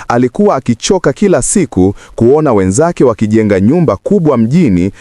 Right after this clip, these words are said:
na kununua magari mapya. Baba yake, Mzee Rashid, alikuwa mkulima maskini, mtu mnyenyekevu ambaye mali yake kubwa ilikuwa hekima na jina jema.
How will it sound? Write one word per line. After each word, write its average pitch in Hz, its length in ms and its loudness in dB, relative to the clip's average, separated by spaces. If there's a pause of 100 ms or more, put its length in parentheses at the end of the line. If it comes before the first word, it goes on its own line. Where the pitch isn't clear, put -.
(120)
na 120 120 2
kununua 127 500 0
magari 101 400 0
mapya. 90 480 0 (480)
Baba 95 320 0
yake, 95 500 -2 (200)
Mzee 95 340 0
Rashid, 117 520 -2 (240)
alikuwa 135 520 0
mkulima 127 540 0
maskini, 92 720 -2 (280)
mtu 151 340 0
mnyenyekevu 101 920 0 (220)
ambaye 113 340 0
mali 156 420 2
yake 139 280 -2
kubwa 90 560 -2 (180)
ilikuwa 104 480 0
hekima 170 680 -2
na 98 180 0
jina 95 320 0
jema. 80 460 0